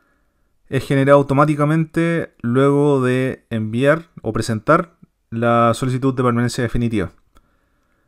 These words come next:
Este documento tiene una validez o vigencia de seis meses y puede ser extendida o prorrogada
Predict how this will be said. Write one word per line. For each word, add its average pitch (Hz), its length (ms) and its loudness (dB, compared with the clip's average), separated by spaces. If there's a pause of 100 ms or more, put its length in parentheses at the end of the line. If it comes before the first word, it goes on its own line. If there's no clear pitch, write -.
(340)
Este - 380 -4
documento 135 420 0
tiene 135 180 0
una 131 340 0
validez 123 760 -2
o 117 80 0
vigencia 143 640 -2
de 131 160 -2
seis - 280 -4
meses 170 540 -6
y 120 220 -6
puede 131 260 -2
ser 127 640 -4 (560)
extendida 120 540 -4
o 107 60 0
prorrogada 135 680 2